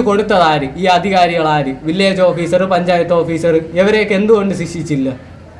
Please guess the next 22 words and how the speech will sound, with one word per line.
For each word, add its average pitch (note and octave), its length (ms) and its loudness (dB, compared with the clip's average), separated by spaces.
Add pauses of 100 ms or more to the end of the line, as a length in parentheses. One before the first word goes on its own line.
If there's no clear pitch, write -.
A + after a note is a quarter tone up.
(1300)
എല്ലാം G3 240 0
പൊളിച്ചു F#3 300 -2
മാറ്റണം, F3 360 -2 (120)
കല്ലറയും F3 440 0
പൊളിച്ചു D#3+ 260 -2
മാറ്റണം, D#3 360 -2
പഴയ D#3+ 280 0
പോലെ D#3 200 0
ഒരു, D#3 100 -2 (480)
ഈ D#3 60 4 (120)
സ്ഥലമാക്കി D3+ 600 0
കൊടുക്കണമെന്നുള്ള D3 720 0
രീതിയിലാണ് C#3 500 -2
വന്നത്. B2 240 -6 (360)
അപ്പോഴും G3+ 280 -2
നിങ്ങൾ G#3 240 0
ആലോചിച്ച് G3+ 360 0
നോക്കണം, F3+ 260 -2 (220)
ഇത് G3+ 120 0 (260)
നാല് F3 240 -2
സെന്റ് E3+ 260 0
കോളനി, E3 300 0